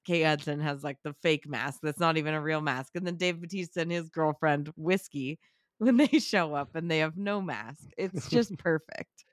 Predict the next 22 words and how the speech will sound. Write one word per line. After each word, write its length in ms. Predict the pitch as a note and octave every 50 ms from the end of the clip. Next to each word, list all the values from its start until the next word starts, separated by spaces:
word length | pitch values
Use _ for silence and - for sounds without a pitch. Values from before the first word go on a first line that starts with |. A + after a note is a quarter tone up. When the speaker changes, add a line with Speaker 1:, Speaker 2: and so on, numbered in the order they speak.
| _ _ -
Speaker 2:
Sets 320 | - - E3 D#3+ C#3 -
the 120 | - C3+ B2
framework 640 | - - B2 A#2 A2+ A2 G#2 G2+ G2 F#2+ F2+ - _
for, 500 | - G#2+ G2+ F#2+ F#2 F#2 F#2 F#2 F#2 F2+ - _ _ _ _ _ _
for 160 | - G#2+ G#2
people 480 | - - - A2+ A2+ - - G#2+ G#2 F#2+
that 200 | G2+ F#2+ F#2 F2
hate 320 | G#2 F#2+ G#2+ G#2+ F#2+ -
this 200 | - F#2+ F2+ -
guy 320 | - - F#2 F2+ F2+ F2 F2
to, 320 | - - F2+ F2 F2 F2 - _ -
to 100 | G2+ F#2+
get 240 | F2+ F#2+ G2 F#2
away 440 | F2+ F2 E2+ F2 F2 E2+ E2+ E2+ E2+ E2+
and 120 | E2 E2+
have 180 | E2+ E2+ E2 E2
a 60 | E2
vacation. 800 | D#2 E2 E2 E2 - - - D#2+ - - - - - F2+ - - _ _ _ _ _ _ _ _ -
Also, 280 | B2+ C#3+ C3 D#3 A#2+ - - _ _ _ _ _ _ _ -
the, 240 | B2 C#3 C#3+ C#3+ - -
the 180 | C#3+ B2 C3
box 720 | A#2 G2+ - B2 B2 C3+ C3+ A2 G2 - - - - -